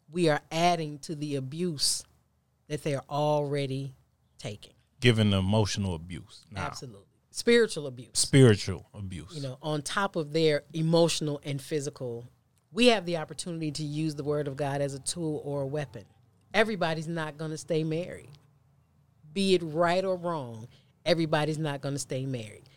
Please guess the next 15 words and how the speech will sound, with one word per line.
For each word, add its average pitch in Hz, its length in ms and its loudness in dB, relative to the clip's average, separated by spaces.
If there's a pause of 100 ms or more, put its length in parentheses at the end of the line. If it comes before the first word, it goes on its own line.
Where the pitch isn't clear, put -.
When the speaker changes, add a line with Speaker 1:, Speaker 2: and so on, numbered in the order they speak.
(180)
Speaker 1:
If 165 160 -8
you 196 80 -4
think 202 260 0
it's - 140 -6
a 156 80 -4
sin, 202 500 0 (240)
handle 254 380 2
it 196 80 -4
like 180 260 -8
you 190 80 -8
do 196 260 -4
all 202 280 -2
the 202 160 -2
other 208 240 -2
sins. 113 560 -10